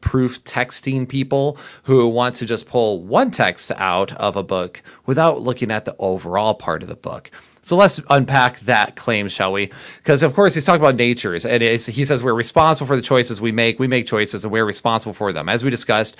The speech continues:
it's impossibly responsible for something if you cannot do otherwise. We will see how this doesn't work,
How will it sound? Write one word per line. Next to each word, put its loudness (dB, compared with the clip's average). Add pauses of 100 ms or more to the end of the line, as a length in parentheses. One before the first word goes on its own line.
(180)
it's -14
impossibly 2
responsible 0
for -6
something -6
if -12
you -10
cannot -4
do -6
otherwise. -2 (280)
We 2
will 2
see 2
how 4
this 0
doesn't 0
work, 0